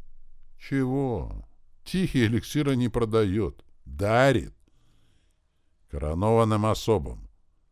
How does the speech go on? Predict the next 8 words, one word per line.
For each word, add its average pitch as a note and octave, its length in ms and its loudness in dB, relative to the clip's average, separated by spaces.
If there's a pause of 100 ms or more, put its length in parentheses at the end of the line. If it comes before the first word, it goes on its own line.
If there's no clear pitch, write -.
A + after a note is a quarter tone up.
(240)
Про E2 160 -4
его G2+ 260 2
заклинание A2 680 0
«Каменная G#2 600 -2
кожа» G#2+ 340 -2
тоже C3+ 300 -2
наслышаны? C#2+ 680 -6 (800)
Конечно. E2 800 -2